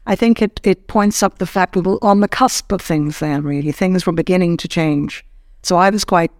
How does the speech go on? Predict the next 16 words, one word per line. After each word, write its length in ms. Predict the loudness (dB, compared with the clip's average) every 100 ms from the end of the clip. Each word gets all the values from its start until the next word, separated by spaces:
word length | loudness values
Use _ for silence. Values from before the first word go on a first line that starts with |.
| -4
lucky 400 | 0 0 -2 -2
that 160 | 0
I 220 | 0 0 0
had, 280 | -4 -6 -2
you 60 | 0
know, 100 | 2
been 160 | 2
given 320 | 2 2 2
the 140 | 2 0
honour 260 | 0 0
of 120 | -4 -2
doing 260 | 0 2
that 200 | 0 -2
as 120 | -6
the 100 | -8
first 420 | -4 -4 -4 -10